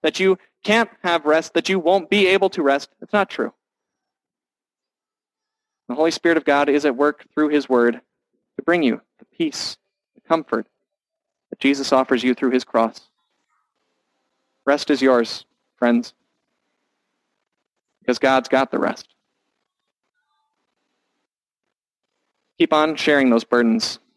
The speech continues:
with me, with one another. The Bible says that in sharing one another's burdens, we live out the love that Jesus has for each one of us. That's one of the reasons that this, this local congregation, this place for believers to assemble,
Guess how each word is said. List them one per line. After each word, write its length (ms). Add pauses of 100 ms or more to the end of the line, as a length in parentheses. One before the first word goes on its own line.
(280)
with 160
me, 200 (960)
with 120
one 100
another. 300 (800)
The 60
Bible 260
says 300
that 180 (460)
in 240
sharing 500
one 140
another's 320
burdens, 400
we 80
live 160
out 200
the 80
love 380
that 120
Jesus 320
has 260
for 120
each 160
one 140
of 80
us. 300 (2250)
That's 140
one 80
of 60
the 80
reasons 380
that 120
this, 280
this 360
local 640 (100)
congregation, 600
this 160
place 520
for 120
believers 540
to 120
assemble, 480